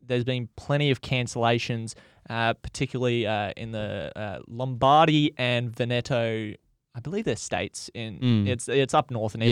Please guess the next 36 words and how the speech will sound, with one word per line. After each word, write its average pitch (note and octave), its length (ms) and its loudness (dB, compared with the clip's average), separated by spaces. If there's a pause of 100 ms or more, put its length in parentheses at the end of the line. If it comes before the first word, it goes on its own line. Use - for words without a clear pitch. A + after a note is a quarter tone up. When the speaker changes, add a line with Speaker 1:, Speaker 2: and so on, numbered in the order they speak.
Speaker 1:
Italy. F#2+ 240 4
Speaker 2:
provinces G#2+ 400 2
Speaker 1:
But D#3+ 60 8
Speaker 2:
and - 80 2
Speaker 1:
they're D3 200 6
Speaker 2:
stuff. - 60 2
Speaker 1:
also, D3 680 6 (640)
uh, B2 340 2 (100)
they're C3 180 6
also, C3 720 2 (140)
yeah, C#3+ 180 4
playing B2+ 340 0
these B2 200 -4
games B2 240 0
behind A#2+ 380 -2
doors. B2+ 280 4
So A#2+ 240 2
Inter E3+ 240 2
Milan, B2 360 2
they're, C#3+ 380 2 (380)
uh, A#2 280 0
s-, - 260 -12
the A#2+ 160 -4
second C#3 640 0
leg A#2+ 460 0
of A#2 160 -4
their A#2 320 -2
round A#2+ 240 -6
of A2 80 -8
thirty-two B2 720 -2
match A#2+ 260 -8
in B2 80 -6
the A2+ 80 -6
Europa A#2 460 0
League. A2+ 320 -2
Speaker 2:
Mm. A2+ 300 2